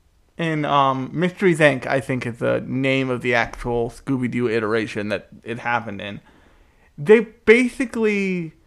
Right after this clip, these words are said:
did their best to admit that Velma was gay, that Velma was gay.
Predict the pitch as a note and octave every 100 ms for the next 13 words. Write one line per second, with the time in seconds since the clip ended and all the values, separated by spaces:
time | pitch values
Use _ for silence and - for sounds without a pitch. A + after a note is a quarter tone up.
0 | _ _ _ - A2+ F3+ F3 G3+ G3 D3
1 | C#3+ C3+ - - C#3 B2+ B2+ - C3+ B2
2 | B2 A2+ A2+ A#2 A#2 A#2+ G#2+ F#2+ - C3+
3 | B2 - B2+ C3 D3 C3+ B2+ B2 A2 F2
4 | -